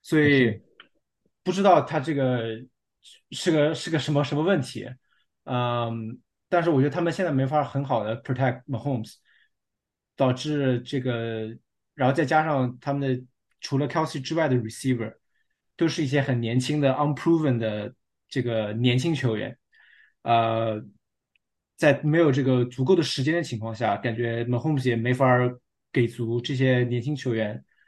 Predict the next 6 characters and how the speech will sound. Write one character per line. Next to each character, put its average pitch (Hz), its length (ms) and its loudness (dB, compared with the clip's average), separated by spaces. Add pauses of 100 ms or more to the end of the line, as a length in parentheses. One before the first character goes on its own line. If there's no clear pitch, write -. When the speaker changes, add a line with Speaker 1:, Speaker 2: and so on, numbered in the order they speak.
(240)
Speaker 1:
足 123 160 -2
够 143 180 2
的 117 320 -2
attention， 127 460 -2 (560)
所 131 180 2
以 117 560 2